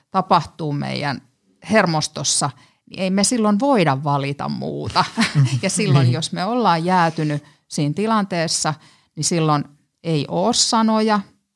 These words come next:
Speaker 1: me ei,
Speaker 2: Mm.
Speaker 1: ei, ajatus ei kulje,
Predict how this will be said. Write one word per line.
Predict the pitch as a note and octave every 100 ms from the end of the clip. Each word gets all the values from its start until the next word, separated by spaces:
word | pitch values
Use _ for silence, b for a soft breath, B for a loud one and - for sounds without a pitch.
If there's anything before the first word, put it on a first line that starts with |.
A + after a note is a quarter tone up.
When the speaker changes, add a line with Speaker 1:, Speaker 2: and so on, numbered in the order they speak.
| F3+
Speaker 1:
me | D#3 C3+
ei, | C3
Speaker 2:
Mm. | C3+ F2+ - - -
Speaker 1:
ei, | E3 D#3+
ajatus | G3 G3 F3+ D3+ - -
ei | F3 A3+ A#3+ -
kulje, | B3 A#3+ A3+ G#3+ G#3